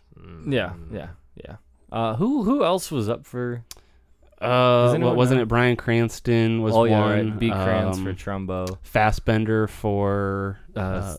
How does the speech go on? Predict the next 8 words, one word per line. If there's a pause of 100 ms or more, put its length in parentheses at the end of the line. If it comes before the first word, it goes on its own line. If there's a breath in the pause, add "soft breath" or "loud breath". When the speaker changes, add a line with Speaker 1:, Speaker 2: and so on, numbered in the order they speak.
(140)
Speaker 2:
Jobs.
Speaker 3:
Steve
Jobs.
Then
it
was
Leo. (720 soft breath)
Uh,